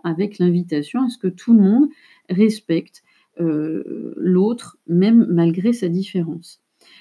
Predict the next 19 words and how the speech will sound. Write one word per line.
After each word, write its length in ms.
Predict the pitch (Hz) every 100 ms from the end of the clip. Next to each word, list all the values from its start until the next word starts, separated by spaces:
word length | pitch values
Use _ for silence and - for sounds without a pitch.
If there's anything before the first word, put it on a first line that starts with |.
| -
Et 100 | 180
donc, 280 | 202 233 220
le 120 | 190
gé-, 240 | 185 190 185
le, 340 | 185 170 -
tout 160 | - 247
le 100 | 208
lexique, 560 | 196 214 - 330 330
hein, 120 | 196 190
péjoratif 920 | 185 185 185 196 196 - 214 214 139
volontairement 760 | 147 160 170 175 175 180 180
voulu 280 | 180 185 202
dans 160 | 175 156
ce 100 | 156
deuxième 420 | 160 170 170 160
mouvement, 420 | 151 151 208 359 _ _ _ _
euh, 160 | 175 160 -
est 200 | 220 226
présent 760 | - - 214 202 190 262